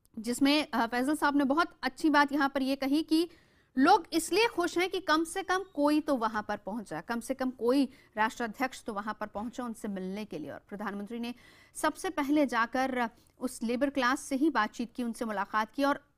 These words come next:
उनको लेकर किस तरीके से, अ, प्रधानमंत्री मोदी को लेकर किस तरीके से, अ, उत्साहित थे वो लोग, अ, वो वहां पर दिखाई दिया।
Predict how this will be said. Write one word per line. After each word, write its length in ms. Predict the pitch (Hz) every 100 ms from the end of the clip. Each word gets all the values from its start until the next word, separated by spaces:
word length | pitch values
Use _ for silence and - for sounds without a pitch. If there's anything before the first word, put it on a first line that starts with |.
| -
उनको 580 | 262 285 285 370 415
लेकर 480 | 403 277 277 277 302
किस 280 | 294 302 -
तरीके 420 | 262 247 240 294
से, 240 | 277 277 262
अ, 460 | 262 - - 226
प्रधानमंत्री 520 | 226 240 254 247 247
मोदी 240 | 254 240 277
को 100 | 277
लेकर 220 | 247 247
किस 220 | 240 254
तरीके 320 | 240 233 240
से, 260 | 247 247 226 - -
अ, 200 | 214 214 202 _ -
उत्साहित 580 | 262 - - 294 294 392 -
थे 120 | 339
वो 140 | 302 285
लोग, 280 | 277 294 285
अ, 120 | 277 - _ 233 240 196 180
वो 220 | 302 466
वहां 220 | 285 262 240
पर 160 | 226
दिखाई 340 | 190 202 185 160
दिया। 240 | 165 -